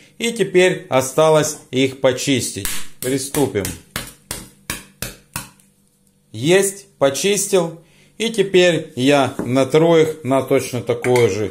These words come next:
тёрку, как и сыр. Есть,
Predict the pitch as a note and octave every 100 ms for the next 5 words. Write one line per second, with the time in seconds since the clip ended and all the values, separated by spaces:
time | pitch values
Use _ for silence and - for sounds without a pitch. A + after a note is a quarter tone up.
0 | - D3+ D#3 D#3 D#3 C3 B2+ - A#2+ B2
1 | - - B2+ A#2+ - G#2 F2+ D#2+ - _
2 | _ _ _ _ _ _ _ _ _ _
3 | _ _ _ _ _ _ - _ _ _
4 | - _ _ - _ _ - - _ -
5 | A#2 C3 D#3 D#3 D#3